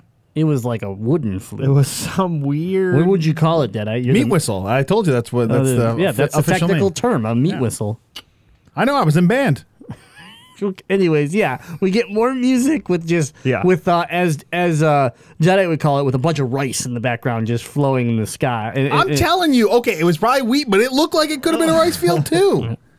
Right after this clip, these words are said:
Speaker 1: <laughs> Guess we'll never know.
Speaker 2: Definitely a wheat field.
Speaker 1: <laughs> We're gonna ha-, we're gonna have to
Speaker 2: Anyways.
Speaker 1: call Sucker Punch and, uh, confirm this.
Speaker 3: Yeah, we will.
Speaker 2: Yes. So we get the performance through this wooden flute,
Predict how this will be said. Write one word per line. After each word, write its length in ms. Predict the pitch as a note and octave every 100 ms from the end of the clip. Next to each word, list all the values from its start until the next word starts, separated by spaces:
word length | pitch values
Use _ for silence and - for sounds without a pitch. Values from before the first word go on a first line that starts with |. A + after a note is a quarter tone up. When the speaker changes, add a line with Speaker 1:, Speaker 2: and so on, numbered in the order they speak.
| _ _ _ _
Speaker 1:
<laughs> 760 | _ _ - _ - _ - -
Guess 180 | B2
we'll 80 | A#2+
never 200 | A#2+ A#2
know. 140 | B2 C3
Speaker 2:
Definitely 320 | C3 C3+ A#2
a 20 |
wheat 200 | A2+ C#3
field. 280 | - G#2 A2
Speaker 1:
<laughs> 580 | - - - - - -
We're 100 | E3+
gonna 120 | D#3+
ha-, 120 | D#3+ -
we're 60 | F#3
gonna 140 | G3
have 80 | C#3
to 60 |
Speaker 2:
Anyways. 80 | E3
Speaker 1:
call 340 | E3+ D3+ C#3+ D#3
Sucker 260 | D#3+ C#3
Punch 320 | B2+ B2 A#2+
and, 240 | B2 A#2 A#2
uh, 220 | A#2 A#2
confirm 320 | A#2+ - B2+
this. 320 | A2 A#2 - -
Speaker 3:
Yeah, 120 | D3+ G3+
we 120 | F3
will. 140 | G2+
Speaker 2:
Yes. 400 | B2 G#2+ - - -
So 160 | - F3
we 80 | G3
get 120 | C4+
the 80 | C4+
performance 840 | G#3 A3+ A3+ G#3+ G#3+ G#3 - - - _
through 240 | F#3 F3+
this 240 | E3+ D3+ D#3+ -
wooden 380 | C#3+ A3+ C#4 B3+
flute, 600 | - F3 D#3+ D#3 -